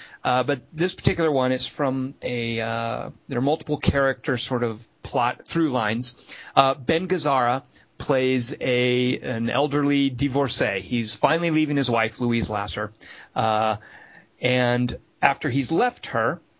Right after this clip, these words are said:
he takes up with a woman named Eliz-, uh, the actress's name is Elizabeth Ashley, uh, who's this kind of hoarse-voiced, husky, older woman. And they're both old people. I mean, there's nothing glamorous about it.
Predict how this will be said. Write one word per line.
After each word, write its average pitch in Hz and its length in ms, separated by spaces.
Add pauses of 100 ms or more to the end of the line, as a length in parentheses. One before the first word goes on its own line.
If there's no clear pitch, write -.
he 135 240
takes 156 320
up 160 200
with 147 80
a 147 40
woman 147 280
named 135 180
Eliz-, 160 340
uh, 143 140
the 127 100
actress's 127 440
name 123 160
is 113 80
Elizabeth 117 420
Ashley, 107 500 (160)
uh, 117 200
who's 123 180
this 123 160
kind 131 180
of 123 80
hoarse-voiced, 123 1080
husky, 117 720
older 120 300
woman. 113 320
And 160 80
they're 190 80
both 254 180
old 165 240
people. 127 320
I 110 60
mean, 123 100
there's - 140
nothing 170 200
glamorous 123 520
about 107 260
it. 127 120